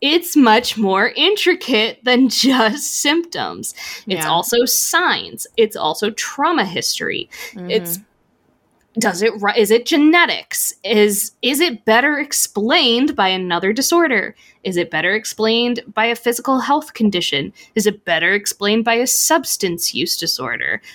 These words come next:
Speaker 1: Like, there is a lot that goes into diagnostic criteria more than just symptoms.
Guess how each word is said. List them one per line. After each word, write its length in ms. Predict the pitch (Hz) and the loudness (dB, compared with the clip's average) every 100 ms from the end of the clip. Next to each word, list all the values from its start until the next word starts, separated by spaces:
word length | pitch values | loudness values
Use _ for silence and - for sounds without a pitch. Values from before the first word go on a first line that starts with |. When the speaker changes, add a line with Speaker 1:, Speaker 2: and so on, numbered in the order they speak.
| - - | -20 -4
Speaker 1:
Like, 380 | 214 196 - _ _ _ _ _ | 0 0 -4 _ _ _ _ _
there 200 | 233 254 | 2 4
is 140 | 277 254 | 2 0
a 60 | |
lot 720 | 254 240 247 247 262 262 175 - _ _ | -2 0 4 6 6 2 -6 -8 _ _
that 340 | 220 226 220 - | 0 0 0 -2
goes 480 | 233 247 247 220 190 | 2 4 4 0 0
into 600 | 220 233 226 220 208 196 | 0 2 2 0 0 0
diagnostic 720 | 202 208 196 190 214 - - | 0 0 0 -2 -2 -2 -4
criteria 640 | 190 196 - 220 214 180 | -4 -2 0 2 2 2
more 220 | 185 196 | 0 2
than 160 | 196 190 | 2 0
just 240 | 165 - | -2 -2
symptoms. 640 | - 277 - - - - | 0 0 0 -8 -8 -14